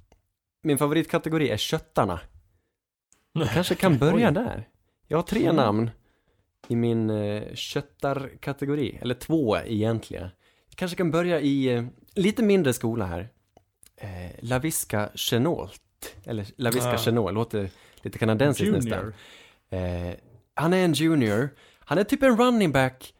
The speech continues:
Speaker 1: som spelar wide receiver
Speaker 3: Mm.
Speaker 1: på något sätt. Han är extremt atletisk, eh, har ett brinnande, brinnande fotbollshjärta och, eh, han är överallt
Speaker 3: Så
Speaker 1: på
Speaker 3: att
Speaker 1: hela
Speaker 3: han var från
Speaker 1: plan.
Speaker 3: Colorado.
Speaker 1: Och väldigt kul att titta på.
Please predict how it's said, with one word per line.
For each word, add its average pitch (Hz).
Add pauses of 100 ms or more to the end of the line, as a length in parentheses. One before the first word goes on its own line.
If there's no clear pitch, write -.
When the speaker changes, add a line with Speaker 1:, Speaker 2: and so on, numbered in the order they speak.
Speaker 1:
som 147
spelar 156
wide 151
receiver 214
Speaker 3:
Mm. 113
Speaker 1:
på -
något 101
sätt. 101
Han 131
är 151
extremt 185
atletisk, 143 (100)
eh, 113
har 123
ett -
brinnande, 160
brinnande 127
fotbollshjärta 123
och, -
eh, 98 (160)
han 131
är 143
överallt 135
Speaker 3:
Så -
Speaker 1:
på 135
Speaker 3:
att 151
Speaker 1:
hela 131
Speaker 3:
han 123
var 135
från 156
Speaker 1:
plan. 117
Speaker 3:
Colorado. 117
Speaker 1:
Och 117
väldigt 120
kul 107
att 117
titta 117
på. 98